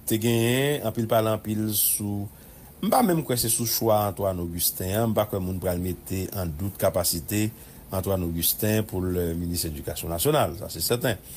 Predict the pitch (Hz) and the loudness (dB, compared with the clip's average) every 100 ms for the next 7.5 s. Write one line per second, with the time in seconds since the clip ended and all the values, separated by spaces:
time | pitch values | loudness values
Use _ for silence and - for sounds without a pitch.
0 | - - - - - - - 107 135 170 | -12 -12 -16 -20 -20 -20 -2 4 6 6
1 | 180 180 - - - 123 127 127 127 123 | 6 4 0 -10 -2 2 4 4 2 0
2 | 120 - - - 214 214 214 208 175 180 | -2 2 0 2 4 6 6 4 0 -6
3 | 196 185 202 185 170 175 160 160 156 165 | -6 0 0 2 2 2 0 0 0 0
4 | 147 143 143 165 175 175 175 165 - - | 2 2 0 -2 -2 -2 -4 -8 -18 -20
5 | - - - - - 214 - - 151 220 | -20 -20 -4 2 4 2 -4 -6 2 4
6 | 262 262 175 131 - - - - 110 117 | 4 6 4 4 0 -12 -20 -16 -6 -2
7 | 170 220 196 196 - | -2 2 4 4 0